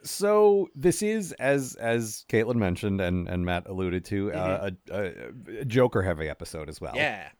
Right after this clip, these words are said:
Speaker 1: Which is fantastic. I would say we've talked about how the Joker's not quite there, the tone's not quite right, Harley's there, but she's not there. This is fully formed. Like, those two are Joker and Harley that we completely remember, and from this point forward, they will just be
Speaker 2: Yeah,
Speaker 1: like
Speaker 2: thi-,
Speaker 1: this.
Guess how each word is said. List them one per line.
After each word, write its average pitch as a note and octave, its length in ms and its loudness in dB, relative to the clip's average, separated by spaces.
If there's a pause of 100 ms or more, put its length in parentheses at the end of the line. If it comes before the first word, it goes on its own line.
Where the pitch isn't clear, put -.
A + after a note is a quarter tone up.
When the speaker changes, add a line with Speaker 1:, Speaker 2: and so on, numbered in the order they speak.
Speaker 1:
Which - 240 -8
is F2+ 100 -8
fantastic. D2+ 560 -6
I C3 140 4
would F3+ 180 4
say B2+ 320 2 (260)
we've A#2+ 180 0
talked C3+ 260 0
about C3+ 160 2
how C3+ 100 2
the A2 120 -2
Joker's G#2 360 -2
not D#2 160 -2
quite - 380 -8
there, E3 260 4
the B2+ 100 -2
tone's C3+ 440 -2
not C3+ 180 -4
quite C3 220 -4
right, A#2 480 -4
Harley's B2+ 520 -6
there, A#2 300 2
but G#2 160 -4
she's F#2+ 180 -8
not A#2 300 4
there. A#2 160 -2
This A#2 240 0
is A#2+ 260 0
fully C3 420 2
formed. G2+ 580 0 (160)
Like, F#2+ 220 -2
those G#2 280 0
two F#2+ 260 -2
are E2 360 -2 (920)
Joker A#2 380 4
and G2+ 100 4
Harley G2 280 4
that F#2 120 -2
we F#2+ 100 -2
completely F#2 420 -2
remember, D#2+ 380 -2
and D2+ 100 -4
from F#2+ 160 -2
this F#2+ 140 0
point F2 280 -2
forward, E2 320 -2
they D#2+ 100 -4
will D2+ 120 -8
just D2+ 200 -12
be D2 140 -12
Speaker 2:
Yeah, C#3 240 -6
Speaker 1:
like D3+ 180 -6
Speaker 2:
thi-, D#3 60 -18
Speaker 1:
this. - 420 -6